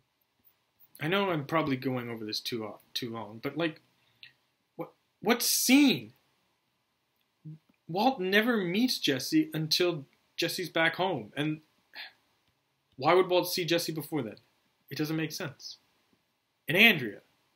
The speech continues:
Like, Andrea didn't give him an extra box of, box of cigarettes, 'cause she's not even part of the plan. So who gave Jesse a box of cigarettes? The nurse?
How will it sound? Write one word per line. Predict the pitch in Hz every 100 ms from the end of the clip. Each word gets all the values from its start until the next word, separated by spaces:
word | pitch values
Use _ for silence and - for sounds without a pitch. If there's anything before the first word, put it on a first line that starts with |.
| _ _ _ _ 127
Like, | 131
Andrea | 196 226 139 104
didn't | 101 - - _ -
give | 117 107
him | 107
an | 104
extra | 101 - -
box | 101 - -
of, | - -
box | 98 - -
of | -
cigarettes, | 143 180 196 - - -
'cause | 139
she's | 185
not | 202 143
even | 120
part | 113 104
of |
the | -
plan. | - 123 160 196 _ _ _ _ _ _ _ _ _ _
So | - 269 262
who | 320 262 -
gave | 254 294 320 -
Jesse | - 254 311 - 247
a |
box | 226 240 226
of | -
cigarettes? | 320 190 -
The | 147
nurse? | 147 151 254 330 - -